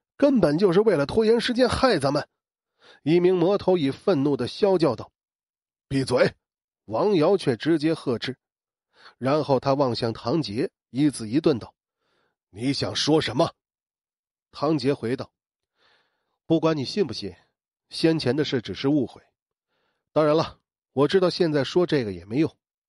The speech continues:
Speaker 1: 毕竟结果已经造成，九难暂时无法依仗，我方形势不妙。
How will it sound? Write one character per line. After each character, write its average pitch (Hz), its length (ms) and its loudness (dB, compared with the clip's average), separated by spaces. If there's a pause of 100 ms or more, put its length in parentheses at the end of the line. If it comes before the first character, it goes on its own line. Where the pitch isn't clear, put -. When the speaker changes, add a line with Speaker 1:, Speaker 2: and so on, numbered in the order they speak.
(160)
Speaker 1:
毕 160 200 4
竟 143 200 0
结 156 240 0
果 135 160 0
已 123 140 -4
经 139 140 -2
造 117 160 -2
成， - 220 -14 (640)
九 147 220 2
难 170 180 2
暂 147 240 0
时 147 160 0
无 135 160 0
法 101 180 -8
依 107 160 -10
仗， - 160 -6 (640)
我 147 180 4
方 175 200 2
形 151 200 -2
势 143 120 -4
不 107 120 -6
妙。 123 200 -4